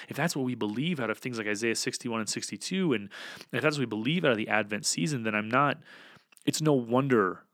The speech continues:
that hope is this very passive thing. But what's interesting to me about hope is, as I examine, uh,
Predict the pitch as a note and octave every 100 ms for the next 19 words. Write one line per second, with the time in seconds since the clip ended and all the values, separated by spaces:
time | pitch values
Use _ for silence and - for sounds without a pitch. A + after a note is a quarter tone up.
0 | - C#3 A2 G#2+ - C3+ B2 - _ -
1 | A2 G2+ G#2+ - G#2+ G#2+ - - G2+ -
2 | G2+ F#2 - F#2 - - _ _ _ _
3 | _ _ _ _ _ - - C#3+ D3+ A3
4 | - A#3 F3+ D3+ D3 A#2+ G#2+ - - F#3
5 | D3+ A#2 G#2+ G2 - - - - - -
6 | B2 C3 F3 F3+ A#2+ - C3 D#3 C#3+ A#2+
7 | - - _ _ _ _ _ _ _ _
8 | _ _ _ _ - A#2+ A2 G#2 G2+